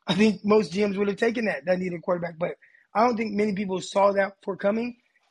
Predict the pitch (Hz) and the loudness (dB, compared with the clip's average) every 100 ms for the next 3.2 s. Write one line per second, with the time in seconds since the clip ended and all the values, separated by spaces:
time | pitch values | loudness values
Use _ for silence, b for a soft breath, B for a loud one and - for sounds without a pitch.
0 | _ 196 202 185 180 - 262 269 208 233 | _ -2 0 0 -2 -6 0 0 0 0
1 | 240 226 196 - 220 185 185 196 - 190 | 0 -2 -4 -2 -2 0 0 0 0 -2
2 | 196 185 196 220 254 - 220 190 214 285 | -2 -2 0 0 0 0 -2 -2 -4 2
3 | 262 285 | 4 4